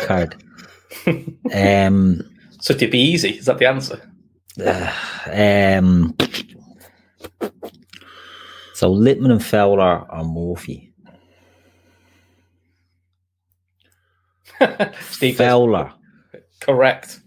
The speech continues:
Speaker 1: Oh.
Speaker 2: With Fowler had six, Danny Murphy had two, and Littman had two.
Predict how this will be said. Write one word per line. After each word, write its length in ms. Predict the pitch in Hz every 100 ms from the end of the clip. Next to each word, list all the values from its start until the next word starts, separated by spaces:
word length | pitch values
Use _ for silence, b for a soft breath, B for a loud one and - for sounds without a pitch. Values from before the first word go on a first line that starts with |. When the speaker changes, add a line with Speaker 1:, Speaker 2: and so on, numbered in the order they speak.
| _ _ -
Speaker 1:
Oh. 300 | 127 127 110
Speaker 2:
With 200 | 117 - B B B -
Fowler 340 | 147 156 160
had 200 | 151 143
six, 520 | - - 131 - - 107 -
Danny 220 | 139 131
Murphy 320 | 131 127 123
had 160 | 113 -
two, 260 | - 113 104
and 80 | 101
Littman 280 | 98 101
had 240 | 107 101 -
two. 300 | - 127